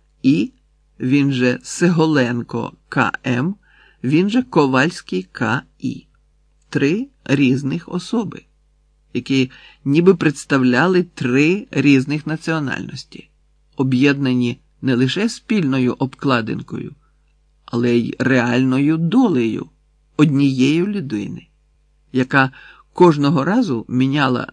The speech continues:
не лише прізвище, але й саму себе. Образи, які втілював у життя герой нашої розповіді, були, здавалося б,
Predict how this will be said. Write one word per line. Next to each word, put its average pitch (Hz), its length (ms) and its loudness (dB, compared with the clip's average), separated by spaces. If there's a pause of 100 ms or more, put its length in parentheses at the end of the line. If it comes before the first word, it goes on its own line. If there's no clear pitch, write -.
(100)
не 135 160 2
лише 127 380 0 (120)
прізвище, 135 640 -2 (600)
але 123 280 -4
й 143 40 0
саму 135 400 -4
себе. 175 380 -2 (720)
Образи, 208 640 2
які 160 320 2
втілював 170 680 0
у 156 60 2
життя 147 520 -2 (100)
герой 151 600 0
нашої 139 460 -2
розповіді, 120 720 -4 (720)
були, 190 420 4
здавалося 202 600 0
б, 170 140 -6